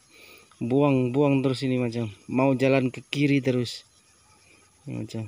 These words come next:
macam sengit lah jalan. Susah nak kawal itu steering. Mau lari, terus mau lari ke kiri.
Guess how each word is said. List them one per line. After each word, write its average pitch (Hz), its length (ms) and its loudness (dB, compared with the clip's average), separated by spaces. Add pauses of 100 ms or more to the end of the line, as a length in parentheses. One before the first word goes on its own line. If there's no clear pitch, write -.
(360)
macam 110 320 -4
sengit 143 380 2
lah 127 100 2
jalan. 120 320 0
Susah 135 400 -2 (400)
nak 110 160 -2
kawal 123 400 2
itu 120 480 -2
steering. 127 480 0 (2000)
Mau 117 240 0
lari, 120 400 2
terus 165 420 0
mau 139 220 4
lari 135 340 2
ke 135 160 0
kiri. 123 480 -2